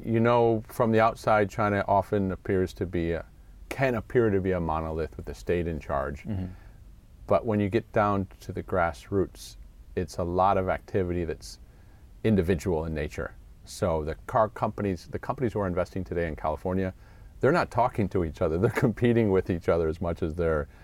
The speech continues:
Speaker 1: here together.
Speaker 2: Mm-hmm.
Speaker 1: Um, back in China,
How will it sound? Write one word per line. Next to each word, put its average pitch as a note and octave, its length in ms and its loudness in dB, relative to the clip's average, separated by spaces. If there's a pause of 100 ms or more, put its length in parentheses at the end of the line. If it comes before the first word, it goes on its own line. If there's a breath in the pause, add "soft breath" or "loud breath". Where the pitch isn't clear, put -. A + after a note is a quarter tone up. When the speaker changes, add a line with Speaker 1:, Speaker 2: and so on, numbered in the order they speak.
(300 soft breath)
Speaker 1:
here G2 120 4
together. D#2+ 520 0 (160)
Speaker 2:
Mm-hmm. G2+ 400 -6
Speaker 1:
Um, D#2 380 0
back A2 260 2
in G2 120 2
China, A2+ 460 2